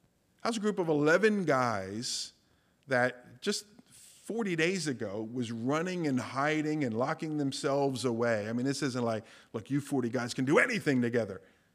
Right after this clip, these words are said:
Or, excuse me, "You eleven guys can do anything together." This is a group of guys that were hiding in fear just a few days back or weeks back. So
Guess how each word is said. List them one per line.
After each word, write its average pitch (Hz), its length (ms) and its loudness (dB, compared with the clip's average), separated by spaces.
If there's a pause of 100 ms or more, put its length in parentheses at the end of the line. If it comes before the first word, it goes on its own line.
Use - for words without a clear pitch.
(120)
Or, 113 100 -4
excuse 117 320 -4
me, 131 80 0
"You 147 180 0
eleven 170 280 2
guys 131 240 2
can 156 100 -4
do 156 140 0
anything 156 340 0
together." 113 380 -2 (720)
This 175 160 -6
is 165 120 -4
a 151 60 4
group 165 220 4
of 151 80 0
guys 151 240 2
that 156 80 2
were 131 240 0
hiding 151 480 2
in 139 80 4
fear 139 480 2
just 156 420 -6
a 135 60 -4
few 175 200 -6
days 170 280 2
back 185 320 0
or 117 80 4
weeks 156 280 -2
back. 160 380 -4 (500)
So 175 240 0